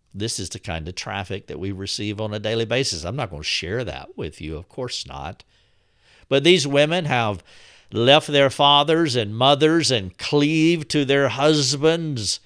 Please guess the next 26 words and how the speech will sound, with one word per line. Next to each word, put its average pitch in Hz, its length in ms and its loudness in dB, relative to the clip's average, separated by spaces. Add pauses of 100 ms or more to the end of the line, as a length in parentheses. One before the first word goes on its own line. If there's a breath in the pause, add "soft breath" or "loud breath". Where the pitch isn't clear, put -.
(640 soft breath)
Their 92 220 -4
husbands 107 640 -4
swore 123 640 -2
they 104 160 -2
would 107 260 -6
protect 110 560 -4
and 110 140 -4
love 98 440 -4
them 110 260 -6
through 113 220 -8
thick 110 380 -6
and 104 240 -6
thin. 107 720 -6 (540 soft breath)
Now 139 200 -4
these 147 240 -2
women 143 320 -2
are 139 200 -2
older. 113 560 -2 (280 soft breath)
They 123 180 0
have 127 260 -2
children 87 800 -2
who 107 560 -6 (180)
have 135 260 0
also 135 420 2
been 92 220 -4
affected. 76 920 -10